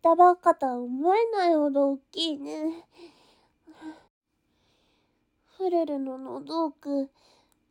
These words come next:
閉まっちゃうよ。え？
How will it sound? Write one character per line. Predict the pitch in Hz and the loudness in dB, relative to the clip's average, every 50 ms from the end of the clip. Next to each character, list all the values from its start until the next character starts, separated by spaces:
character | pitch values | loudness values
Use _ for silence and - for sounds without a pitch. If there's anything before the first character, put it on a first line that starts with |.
| _ _ _ _ | _ _ _ _
閉 | - - - - - 302 294 | -20 -20 -18 -12 -8 -6 -4
ま | 302 320 370 | 0 0 2
っ | 427 466 453 _ - | 2 0 -2 _ -10
ち | - 302 | -6 -4
ゃ | 294 | -2
う | 285 277 262 247 247 | -2 -2 -2 -4 -6
よ。 | 254 247 254 - 311 302 294 277 277 277 _ _ _ _ _ _ _ - 339 - _ _ _ _ _ _ _ _ _ _ _ _ _ _ _ - 311 302 302 _ _ _ _ _ _ _ _ _ _ _ _ _ _ _ _ _ _ _ _ _ _ _ _ - 294 294 285 285 _ _ _ _ _ _ _ _ _ _ _ _ _ _ _ _ _ _ _ _ _ _ _ _ _ _ _ _ _ _ _ _ 269 269 277 | -8 -8 -8 -6 -6 -6 -6 -8 -8 -10 _ _ _ _ _ _ _ -20 -20 -20 _ _ _ _ _ _ _ _ _ _ _ _ _ _ _ -18 -18 -18 -18 _ _ _ _ _ _ _ _ _ _ _ _ _ _ _ _ _ _ _ _ _ _ _ _ -20 -20 -20 -20 _ _ _ _ _ _ _ _ _ _ _ _ _ _ _ _ _ _ _ _ _ _ _ _ _ _ _ _ _ _ _ _ _ -18 -12 -8
え？ | 311 359 392 | -6 -6 -6